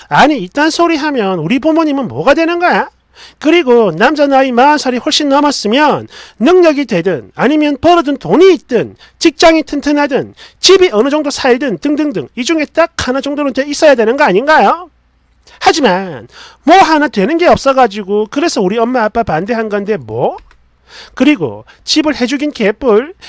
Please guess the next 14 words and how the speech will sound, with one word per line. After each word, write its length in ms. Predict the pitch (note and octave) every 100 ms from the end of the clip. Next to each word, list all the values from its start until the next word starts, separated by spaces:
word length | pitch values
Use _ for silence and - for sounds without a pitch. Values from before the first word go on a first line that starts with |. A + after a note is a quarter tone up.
| -
지금 320 | - C4+ C#4
결혼 320 | C#4 C4+ C#4+ C#4+
두 120 | G3+
달이 220 | C4+ C#4
넘어가도록 880 | B3+ B3 A3+ G#3+ G#3+ B3 A#3 D3 -
지금까지도 720 | D4 D#4+ F#4 C4+ G3+ F#3+ F#3+
신혼집을 500 | G#3 A#3+ C4 C#4 B3+
못 160 | G3+ E3+
구해가지고 840 | - C4+ A#3+ G3+ F#3 F3+ F3 G#3 G#3+
각자 360 | D4 D#4+ E4+ D#4+
집에서 300 | D4 C4 B3+
살고 280 | - A3
있는 160 | A3 A3
중이에요. 440 | B3 C4 E3+ A2